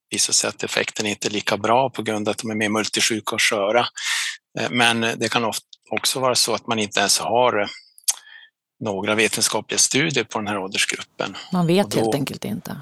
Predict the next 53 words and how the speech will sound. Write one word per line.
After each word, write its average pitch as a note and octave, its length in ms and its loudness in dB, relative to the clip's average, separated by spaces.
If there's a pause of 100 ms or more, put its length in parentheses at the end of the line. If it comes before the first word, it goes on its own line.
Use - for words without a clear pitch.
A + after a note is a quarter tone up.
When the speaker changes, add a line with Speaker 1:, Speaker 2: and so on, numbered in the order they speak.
Speaker 1:
Nej, F#2+ 260 4 (160)
då A#2+ 100 -2
blir A#2 200 2
det A#2 60 2
ju A2+ 100 2
Speaker 2:
Mm. A2+ 60 0
Speaker 1:
ännu A#2 160 -2
svårare. G2+ 460 -2 (920)
Speaker 2:
Men, G#3+ 260 4
men G#3+ 80 6
kan A3 100 4
man G#3+ 80 6
säga G#3+ 340 6
då, G3 200 6
för G3 100 2
jag F#3 80 2
tänker F#3+ 180 4
vi F3+ 100 4
pratar F#3+ 340 4
om, G#3+ 220 8
om G3 220 4
ålder E3+ 400 6
och, E3 400 6
och D#3 160 4
eventuell F3+ 520 2
åldersdiskriminering, E3 960 4
kan F#3 140 4
det F#3 60 6
här F#3 120 4
vara, E3+ 340 4
kan F#3+ 160 2
det F#3 60 6
vara G#3 100 6
så - 180 4
att - 200 2
äldre, F#3+ 460 6
eh, - 60 0 (600)
diskrimineras D3+ 800 4
i - 40 0
det - 60 4
här - 80 4
fallet - 340 -2
då, - 100 -4
att - 160 -4
inte, - 300 -2
det E3+ 100 -2
saknas D#3 400 0
helt - 200 -10
enkelt - 260 -10
evidens E3+ 500 2
för - 100 -2
de E3+ 180 -4
grupperna? G3 380 0